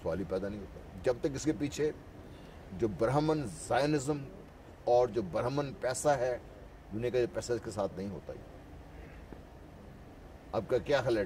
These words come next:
ट्रंप पैसे के बगैर वहाँ का president बन सकता था अगर उसको वहाँ पे support ना होता? बाइडेन को अगर अमेरिका का बिग मनी, बिग कॉरपोरेशन डाक चाहते हैं, वो सपोर्ट करता ना सकता उसको। दुनिया का निज़ाम इस वक्त जो है ना, वो चंद एक बड़े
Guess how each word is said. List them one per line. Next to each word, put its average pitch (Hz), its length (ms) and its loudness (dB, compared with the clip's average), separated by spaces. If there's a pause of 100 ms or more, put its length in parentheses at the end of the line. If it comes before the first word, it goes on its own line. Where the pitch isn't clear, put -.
(120)
ट्रंप 139 260 2 (460)
पैसे 110 240 -2
के 127 100 -4
बगैर 110 340 4
वहाँ 113 160 0
का 123 60 0
president 113 380 -2
बन 101 120 0
सकता 139 300 -6
था - 160 -12 (540)
अगर 101 180 2
उसको 120 220 -2
वहाँ 107 160 2
पे 104 100 -2
support 101 340 -6
ना - 80 -10
होता? - 1120 -12
बाइडेन 151 380 6
को 151 280 2
अगर 139 140 2
अमेरिका 127 400 4
का 135 100 4
बिग 120 260 0
मनी, 120 240 0 (140)
बिग 95 240 -4
कॉरपोरेशन 110 480 -2
डाक 101 240 -2
चाहते 107 220 -2
हैं, 80 120 -10 (380)
वो 98 80 -2
सपोर्ट 107 340 -2
करता 110 280 2
ना 123 140 0
सकता - 260 -10
उसको। - 1080 -14
दुनिया 175 280 4
का 220 140 0
निज़ाम 165 540 0
इस 196 160 2
वक्त 139 160 -2
जो 95 140 -4
है 117 160 -8
ना, 196 120 -2
वो 185 240 4
चंद 180 440 2
एक 170 220 4
बड़े 151 160 4